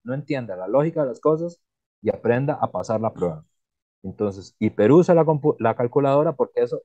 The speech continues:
hace que uno pase la prueba. Luego no entiende qué es lo que hizo, ¿verdad? Eh, y, y por eso en gene-, no, hay muchas razones, pero esa razón a mí me parece que es una cosa que no discutimos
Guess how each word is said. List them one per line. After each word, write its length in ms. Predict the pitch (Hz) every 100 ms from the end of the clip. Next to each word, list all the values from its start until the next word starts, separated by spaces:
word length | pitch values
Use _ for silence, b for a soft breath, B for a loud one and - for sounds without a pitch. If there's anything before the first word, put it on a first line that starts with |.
| -
hace 180 | 110
que 80 | 117
uno 180 | 117 117
pase 220 | 110 -
la 80 | - -
prueba. 160 | 85 _ _ _ _ _
Luego 280 | - 123 135
no 120 | 135
entiende 640 | 139 135 131 135 143 151 147
qué 200 | - 127
es 60 | 127
lo 120 | 135
que 160 | 135 104
hizo, 200 | 113 - _ _ _ _ _ _ _
¿verdad? 320 | 87 87 120 - _ _ _ _ _
Eh, 600 | 101 98 92 90 85 85 80 _ _
y, 160 | 107 92 _
y 80 | 101
por 200 | - 101
eso 140 | 107
en 80 | 160
gene-, 400 | 147 139 113 101 _ _ _ _ _ _
no, 200 | 107 123 - _
hay 140 | - 117
muchas 280 | 143 143 139
razones, 400 | 117 139 113 -
pero 220 | - -
esa 220 | 131 165
razón 340 | 151 143 143 135
a 60 |
mí 100 | 120
me 60 | 127
parece 420 | 123 117 113 120
que 140 | 113 104
es 140 | -
una 100 | 110
cosa 200 | 110 101
que 80 | 95
no 60 | 110
discutimos 580 | 123 - - 123 135